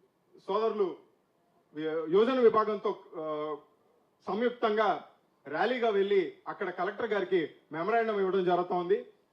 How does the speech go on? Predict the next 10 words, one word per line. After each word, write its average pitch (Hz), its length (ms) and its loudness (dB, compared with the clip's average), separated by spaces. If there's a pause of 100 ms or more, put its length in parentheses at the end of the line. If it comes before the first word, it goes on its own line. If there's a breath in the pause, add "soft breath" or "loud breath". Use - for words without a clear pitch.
కావున 196 380 -2 (320)
విద్యార్థులు, 240 640 -2
విద్యార్థి, 220 480 0
యావత్ 208 300 -2
విద్యార్థులందరికీ 233 800 0
కూడా 220 200 2
జిల్లాలో 208 540 0 (200)
తెలియజేయండి 214 520 0
ఏం-, 202 260 -2
ఏమనగా 180 560 2